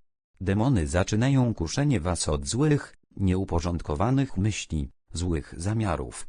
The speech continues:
i intencji. To od was zależy, czy tą myśl podtrzymacie, czy odrzucicie. To obecność hipnozy i znieczulenia demonicznego sprawia, że nie czujecie ciężkości grzechu.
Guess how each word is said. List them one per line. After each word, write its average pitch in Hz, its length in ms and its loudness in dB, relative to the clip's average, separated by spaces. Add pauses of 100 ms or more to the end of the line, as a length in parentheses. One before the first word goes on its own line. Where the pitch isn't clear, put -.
i 160 160 -4
intencji. 78 600 -2 (440)
To - 160 -2
od 95 200 -2
was 85 340 -2
zależy, 87 500 -2 (200)
czy 82 160 -2
tą 78 280 0
myśl 92 400 -2
podtrzymacie, - 800 -2 (220)
czy 123 300 0
odrzucicie. 82 760 -4 (440)
To 123 220 0
obecność 85 720 -2
hipnozy 113 540 0
i 73 140 -2
znieczulenia 85 720 0
demonicznego 90 800 2
sprawia, 85 540 -4 (200)
że 85 200 0
nie 87 180 0
czujecie 85 500 -2
ciężkości 82 760 -4
grzechu. 76 580 -8